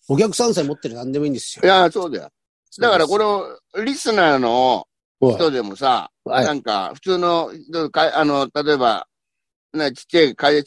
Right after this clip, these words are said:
Speaker 1: 工場やってるとかでさ、あの、
Speaker 2: あ、いいっすね。
Speaker 1: 社員三十
Speaker 2: 全員動員。
Speaker 1: 人ぐらい、うん、
Speaker 2: <laughs> いいっすね。
Speaker 1: 動員できますよとか言ったらね。
Speaker 2: <laughs> そうです。
Speaker 1: うん。全然構わないよ。
Speaker 2: 構わないです。きっちりお金は取りますけ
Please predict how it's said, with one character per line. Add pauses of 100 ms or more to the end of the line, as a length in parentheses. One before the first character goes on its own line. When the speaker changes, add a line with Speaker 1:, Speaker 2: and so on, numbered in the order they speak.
Speaker 1:
工
場
や
っ
て
る
と
か
で
さ、
あ
の、
Speaker 2:
あ、
い
い
っ
す
ね。
Speaker 1:
社
員 (100)
三
十
Speaker 2:
全 (120)
員
動
員。
Speaker 1:
人
ぐ
ら
い、
う
ん、
Speaker 2:
<laughs>
い
い
っ
す
ね。
Speaker 1:
動
員
で
き
ま
す
よ
と
か
言
っ
た
ら
ね。
Speaker 2:
<laughs> (640)
そ
う
で
す。
Speaker 1:
う
ん。
全
然
構
わ
な
い
よ。 (260)
Speaker 2:
構
わ
な
い
で
す。 (580)
き
っ
ち
り
お
金
は
取
り
ま
す
け